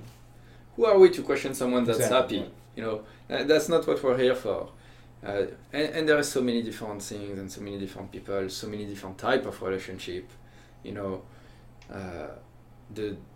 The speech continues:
Speaker 1: the end goal, you know, for me, the end goal is to grow and to be happy. You
Speaker 2: Yeah.
Speaker 1: know,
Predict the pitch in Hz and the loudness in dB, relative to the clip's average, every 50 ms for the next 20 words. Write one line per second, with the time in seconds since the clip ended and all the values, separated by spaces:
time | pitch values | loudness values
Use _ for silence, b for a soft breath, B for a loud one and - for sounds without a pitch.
0 | - - 123 117 117 - 135 160 180 175 147 120 120 120 117 110 107 107 104 95 | -8 -6 -4 -4 -2 -2 0 0 2 2 2 4 4 4 4 4 2 0 -2 -2
1 | 107 123 117 104 101 104 101 95 - - - - - - - - - - 120 104 | -2 -2 -2 0 0 0 0 -2 -4 -6 -14 -20 -20 -20 -20 -12 -6 -2 -2 -2
2 | 113 135 165 151 120 104 113 139 131 104 98 98 98 95 95 95 - - 113 101 | 0 0 0 0 0 0 0 0 0 0 0 0 0 -2 -4 -8 -8 -10 -10 -6
3 | 101 104 117 131 139 123 110 117 113 117 123 135 135 135 - - - - - - | 0 2 4 4 4 2 0 -2 0 0 0 0 0 -2 -6 -10 -12 -14 -14 -10
4 | - 117 107 92 92 | -6 -6 -4 -4 -6